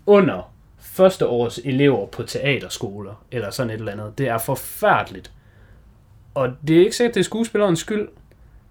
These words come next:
men i den her scene, som specifikt stod for mig, der, øh, efter de har talt sådan lidt frem og tilbage, og chefen har været sådan, "Ah, du skal ikke sige op.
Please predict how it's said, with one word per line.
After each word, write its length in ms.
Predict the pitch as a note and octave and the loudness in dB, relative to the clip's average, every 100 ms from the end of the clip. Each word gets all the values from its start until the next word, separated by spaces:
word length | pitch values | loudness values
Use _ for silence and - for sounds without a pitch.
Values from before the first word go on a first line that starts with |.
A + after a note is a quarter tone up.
| _ | _
men 320 | C#3 C#3 C#3+ | 0 4 4
i 100 | D3 | 4
den 160 | F#3 - | 4 4
her 140 | E3+ | 4
scene, 380 | - D3+ D#3 F3+ | 2 0 0 -2
som 260 | - B2 A#2 | -4 -8 -8
specifikt 420 | - C3+ C#3+ F#3+ | -4 -2 -2 -2
stod 180 | E3+ D3 | 0 0
for 100 | A#2+ | -2
mig, 260 | A2+ A#2+ C#3+ - - - | -4 -6 -8 -14 -14 -2
der, 400 | C#3+ B2 A2 G#2 G#2 G2+ | 4 4 4 0 0 -2
øh, 60 | G2+ - - | -4 -10 -2
efter 260 | D3+ D3 B2+ | -2 0 -2
de 80 | A2 | -2
har 160 | G#2 - - | -2 -6 -2
talt 200 | D3+ B2 | 0 0
sådan 100 | B2+ | -4
lidt 120 | A#2+ | -2
frem 200 | D3 A#2 | -2 -2
og 60 | |
tilbage, 420 | - A#2 B2 C3 B2 | -4 -2 0 0 -2
og 80 | F#2 | -4
chefen 300 | C#3+ A#2 A#2+ | -4 -4 -4
har 80 | |
været 200 | G2+ G#2+ | -6 -6
sådan, 300 | A#2+ B2 F#2+ - - - - - _ | -2 -4 -4 -14 -20 -20 -20 -20 _
"Ah, 280 | D3 D3 C#3 | 2 4 4
du 60 | B2+ | 0
skal 100 | - | -6
ikke 140 | C#3+ | -10
sige 220 | - B2+ | -4 0
op. 260 | C3 C#3 - | 0 0 -6